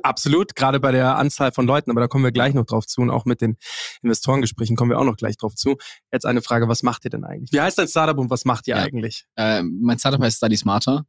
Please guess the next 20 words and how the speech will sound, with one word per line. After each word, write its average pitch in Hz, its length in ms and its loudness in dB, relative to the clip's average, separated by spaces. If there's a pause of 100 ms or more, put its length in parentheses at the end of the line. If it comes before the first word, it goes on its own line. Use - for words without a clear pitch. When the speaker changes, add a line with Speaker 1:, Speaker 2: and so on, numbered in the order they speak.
(600)
Speaker 2:
Ähm, 113 400 2
wir 127 200 2
haben 120 400 2
Study 113 180 -2
Smarter 113 300 0
tatsächlich 110 580 -6
vor 101 340 2
vier 123 300 0
Jahren 110 300 4
gegründet 92 440 -4
circa 104 440 -4
und 101 120 -6
zwar 101 200 0
aus 98 100 2
der 101 100 -2
Universität 101 480 0
heraus. 85 300 -2
Das 95 220 -4
ist - 100 -10
eine 95 300 2